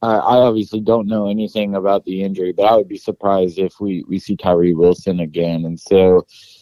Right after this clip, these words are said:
this is pretty much a, a do-or-die spot for the Texas Tech defensive line at this point. You've got two really tough games left on the schedule, and Tyree Wilson, in many ways, I mean, it's obvious to anybody that's watched this football team this year,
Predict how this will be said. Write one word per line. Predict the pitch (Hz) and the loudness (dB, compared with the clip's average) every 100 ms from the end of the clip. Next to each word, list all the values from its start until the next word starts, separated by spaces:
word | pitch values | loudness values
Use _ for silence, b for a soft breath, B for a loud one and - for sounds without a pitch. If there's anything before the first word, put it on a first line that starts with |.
| b | b
this | 107 110 127 | -4 -2 0
is | 117 | -2
pretty | - 131 131 127 | 0 0 2 4
much | 123 123 - | 2 0 0
a, | 117 107 104 - _ _ _ | 0 2 0 -2 _ _ _
a | 110 | -6
do-or-die | 113 113 135 127 110 107 110 | -2 0 2 2 2 0 0
spot | 113 - 107 110 - | -2 -2 0 0 -2
for | 110 | -6
the | 101 | -4
Texas | - 107 - 101 | -4 -4 -6 -10
Tech | - 104 - | -4 -4 -2
defensive | 98 107 101 110 90 | -2 -2 -4 -4 -4
line | 87 90 107 | -2 -2 -4
at | 104 | -4
this | 113 - | -6 -8
point. | - 123 120 | -4 -2 -2
You've | 104 101 | -6 -4
got | 92 98 87 - b b b _ _ | 2 2 2 -2 b b b _ _
two | - 120 120 120 | -2 2 2 2
really | 104 113 113 | 2 4 4
tough | 110 104 107 | 2 -2 -2
games | - 104 110 104 | 0 0 0 0
left | 104 - | -2 -2
on | 110 | -2
the | 107 | -2
schedule, | 101 117 113 127 127 127 | -2 0 0 2 0 0
and | 120 92 92 _ b b _ _ | -6 -10 -18 _ b b _ _
Tyree | 110 127 165 131 | -6 -4 -4 -4
Wilson, | 117 131 - 120 | -6 -6 -8 -6
in | 107 104 | -4 -2
many | 101 113 107 | -2 -2 -2
ways, | 101 101 87 - 85 | -2 -2 -4 -10 -6
I | |
mean, | 104 104 | -4 -2
it's | 113 110 | -2 2
obvious | 104 110 92 90 - | 2 2 0 -4 -4
to | 117 | -4
anybody | 104 98 95 | -2 -2 -4
that's | 92 95 - | -6 -10 -6
watched | 95 - 95 | -8 -8 -12
this | 90 | -8
football | - 95 87 | -8 -6 -6
team | 90 98 87 | -6 -6 -8
this | 80 - | -12 -4
year, | 92 92 87 | 2 4 2